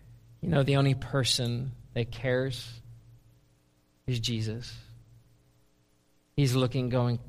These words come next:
"Just be the person I made you to be." Yes, we come with a story. We come with a past. We come with all kinds of stuff.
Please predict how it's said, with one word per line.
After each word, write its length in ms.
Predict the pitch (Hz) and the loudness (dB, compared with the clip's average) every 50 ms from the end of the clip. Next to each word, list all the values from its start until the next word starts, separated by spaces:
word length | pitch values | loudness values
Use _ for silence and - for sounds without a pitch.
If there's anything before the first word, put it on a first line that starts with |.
| - - | -16 -10
"Just 280 | - 143 131 - - - | -8 -8 -8 -8 -6 -4
be 200 | 147 143 143 143 | -2 0 0 0
the 80 | 131 | -2
person 400 | 123 - - 139 127 117 - 117 | -4 -4 -4 -4 -2 -2 -2 -4
I 100 | 117 120 | -4 -2
made 320 | 113 117 117 117 120 117 113 | -2 -2 -2 -2 -2 -2 -4
you 120 | 113 110 110 | -6 -6 -6
to 80 | 113 | -6
be." 420 | 117 - 120 117 117 113 110 113 117 - - - - - - _ - - - _ _ - _ _ _ _ _ _ _ _ _ - | -8 -6 -6 -4 -4 -4 -4 -6 -8 -12 -16 -20 -20 -20 -20 _ -20 -20 -20 _ _ -20 _ _ _ _ _ _ _ _ _ -2
Yes, 340 | 127 131 127 117 - - - | 2 2 2 2 0 -2 -2
we 160 | 123 135 135 | -2 -4 -2
come 280 | - - 127 131 131 | -2 -2 -2 0 0
with 140 | 127 120 110 | 0 0 0
a 80 | 113 110 | -2 0
story. 560 | - - - - - 131 120 120 120 120 117 | 0 0 0 0 0 0 0 2 2 0 0
We 160 | 113 120 117 | -2 -4 -4
come 240 | 113 - 127 123 123 | -4 -4 -4 -2 -2
with 160 | 123 117 107 | -2 -2 -4
a 40 | 110 | -4
past. 520 | - - - 117 110 113 110 113 - - | -6 -6 -2 0 0 0 0 -2 -6 -8
We 180 | 117 117 120 117 | -8 -6 -6 -6
come 300 | 117 - 127 120 123 120 | -4 -4 -4 -2 -2 0
with 220 | 117 117 113 110 113 - - - - - - - - - - - - - | 0 -2 -2 -4 -6 -14 -18 -18 -18 -18 -20 -20 -20 -20 -20 -20 -14 -4
all 180 | - - 131 120 | 0 2 2 2
kinds 680 | - - - - - 127 127 127 127 127 120 113 110 120 | 0 -2 -8 -6 -4 -2 0 0 0 0 -2 -2 -2 -2
of 140 | 113 104 | -2 -2
stuff. 540 | - - - - - 131 92 82 117 117 - | -2 -4 -4 -4 -4 -4 -4 -4 -4 -6 -10